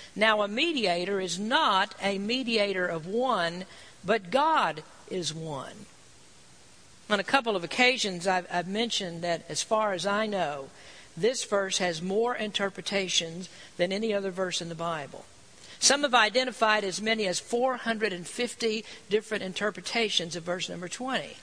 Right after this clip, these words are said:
Now, I don't know how many of those you want to hear tonight. Maybe I could give you two hundred or so, but that would probably take a little while. So I'm not gonna give you two hundred. I'm gonna give you just two. I'm gonna give you the wrong one, one of the wrong ones, and then I think I'm gonna give you the right one.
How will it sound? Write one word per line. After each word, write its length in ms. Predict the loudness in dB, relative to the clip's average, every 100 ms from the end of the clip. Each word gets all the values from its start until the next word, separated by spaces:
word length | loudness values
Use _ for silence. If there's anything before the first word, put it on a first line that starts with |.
| -20 -20 -20 -18 0
Now, 80 | 2
I 80 | 4
don't 100 | 2
know 120 | 2
how 160 | 2
many 160 | 2 0
of 40 |
those 220 | 0 -2 -2
you 80 |
want 140 | -4 -4
to 60 |
hear 160 | -2 -2
tonight. 440 | -4 -6 -6 -8 -12 -18 -4
Maybe 240 | -2 2
I 80 | 2
could 160 | 0 0
give 140 | 0
you 80 | 0
two 200 | 0 0
hundred 300 | 0 0 -2
or 60 | -2
so, 420 | -2 -2 -6 -12 -18 -20 -6
but 100 | 2
that 140 | 2
would 80 | 4
probably 220 | 0 0
take 280 | 0 2 2
a 60 | 0
little 120 | -14
while. 340 | -14 -12 -12 -12 -8
So 160 | 2 4
I'm 120 | 6
not 140 | 4
gonna 120 | 4 4
give 220 | 2 2
you 60 |
two 200 | 0 -2
hundred. 460 | 2 2 2 -2 -4 -12 2
I'm 160 | 2 4
gonna 180 | 0 2
give 180 | 0
you 60 | 0
just 260 | 0 2 2
two. 400 | 2 0 -2 -12 -18 -20 -20 -8 -2
I'm 120 | 2
gonna 160 | 2
give 260 | 2 0 2
you 200 | -2 -2 -10 -20 -12 0
the 100 | 4
wrong 340 | 6 4 2
one, 240 | -2 -2 2
one 200 | 2 2
of 60 |
the 80 | 0
wrong 300 | 2 2 0
ones, 380 | -6 -6 -6 -8 -4
and 140 | 0
then 100 | 2
I 100 | 2
think 280 | 2 0 0
I'm 120 | -2
gonna 160 | -2 -2
give 180 | -2 -2
you 160 | -4 -6 -6
the 180 | -2 0
right 420 | 2 2 2 -4
one. 220 | -12 -12